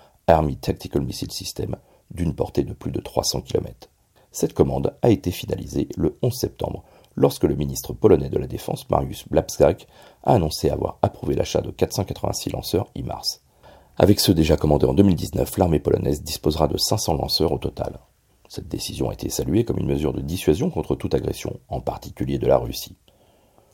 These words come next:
Le ministre a souligné la nécessité de maintenir une armée polonaise forte pour contrer les menaces potentielles, affirmant que la Pologne pourrait avoir les forces terrestres les plus puissantes d'Europe si cette démarche se poursuit. Ces quatre cent quatre-vingt-six nouveaux lanceurs, désignés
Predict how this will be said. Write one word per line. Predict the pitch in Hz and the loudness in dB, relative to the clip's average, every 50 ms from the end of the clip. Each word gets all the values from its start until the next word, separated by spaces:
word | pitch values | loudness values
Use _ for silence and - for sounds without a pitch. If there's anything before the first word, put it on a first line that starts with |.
| _ - - | _ -8 -6
Le | - - | -4 -4
ministre | - 53 57 55 - - | -4 -4 -6 -4 -4 -4
a | 62 62 | -4 -4
souligné | - - - 67 67 69 | -4 -4 -6 -4 -4 -2
la | 67 67 | -2 -2
nécessité | 69 69 65 - 78 - - 78 - 90 80 | -2 -2 -2 -4 -4 -6 -6 -2 0 0 2
de | 73 71 | 4 4
maintenir | 73 80 92 95 - - 95 95 90 92 | 4 6 4 4 2 0 0 0 2 2
une | 80 | 2
armée | 85 82 82 80 | 2 2 2 0
polonaise | 78 - 69 67 69 67 - - - - | 0 0 -2 0 0 -2 -4 -4 -6 -10
forte | - - - - - - | -2 2 2 2 2 -2
pour | _ - - - | _ -8 -6 -6
contrer | - 65 - - - | -6 -6 -4 -4 -4
les | - | -4
menaces | 69 71 73 71 - | -2 -2 -2 -2 -2
potentielles, | - - 76 - - - - - - - - - _ _ _ _ _ _ _ _ _ _ - | -2 -4 -4 -4 -6 -8 -4 -4 -4 -4 -4 -6 _ _ _ _ _ _ _ _ _ _ -4
affirmant | - 165 - - 127 95 82 76 71 | -2 -2 2 4 4 4 4 4 2
que | - 71 | 0 -2
la | 67 | -4
Pologne | - - - - - 95 98 104 - _ _ _ _ _ _ _ | -2 -2 -2 -2 -2 -4 -6 -10 -12 _ _ _ _ _ _ _
pourrait | - 120 110 - - | 4 4 6 6 4
avoir | 87 80 73 | 4 4 2
les | 71 69 | 2 0
forces | - - 78 - - | -4 -6 -8 -6 -4
terrestres | - - - - - - | -4 -2 -2 -4 -4 -6
les | - | -8
plus | - - - - | -8 -10 -12 -16
puissantes | _ - 127 131 - - 104 85 65 | _ -4 -4 -2 -2 0 -2 -2 0
d'Europe | 62 71 69 - - - - - - - _ | -2 -2 -2 -2 -2 -4 -8 -20 -20 -20 _
si | - - - 110 | -12 -10 -6 -6
cette | - - - - | -6 -6 -6 -6
démarche | - 92 - 78 95 - - | -4 0 0 0 0 -2 -6
se | - | -8
poursuit. | - - - - - - - - _ _ _ _ _ _ _ _ - - _ _ - | -8 -8 -10 -12 -14 -16 -18 -20 _ _ _ _ _ _ _ _ -20 -20 _ _ -12
Ces | - - - - | -2 0 0 0
quatre | - - - 143 143 | 2 2 2 2 2
cent | - 117 110 | 0 -2 -4
quatre-vingt-six | - - - - - - - - - - - - | -4 -4 -6 -6 -6 -6 -6 -8 -8 -8 -6 -4
nouveaux | - - - | -2 0 2
lanceurs, | 76 87 95 - - 170 175 123 | 4 2 2 2 0 0 0 0
désignés | 80 76 69 69 73 71 - 120 - | -2 -4 -4 -4 -4 -4 -4 -4 -6